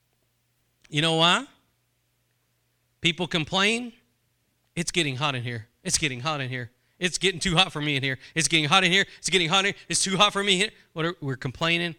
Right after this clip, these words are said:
complaining, complaining, and then we're gonna jump. That's how we treat our trials.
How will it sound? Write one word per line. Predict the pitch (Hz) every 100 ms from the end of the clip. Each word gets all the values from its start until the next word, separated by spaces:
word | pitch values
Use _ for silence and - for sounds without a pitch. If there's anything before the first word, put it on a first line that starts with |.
| _
complaining, | - 113 165 165 160 160 _ _
complaining, | 127 113 160 165 165 -
and | 135
then |
we're | 143
gonna | 131 123
jump. | 117 107 - - - - - - _ _ _ _ _ _ _ _ _ _ _ _ _ _ _ _ _ _ _ _ _ _ _ _ _ _ _ _
That's | 156 170 170
how | 180 165 165 160
we | 156 156
treat | - 156 147
our | 147
trials. | - 160 - - - -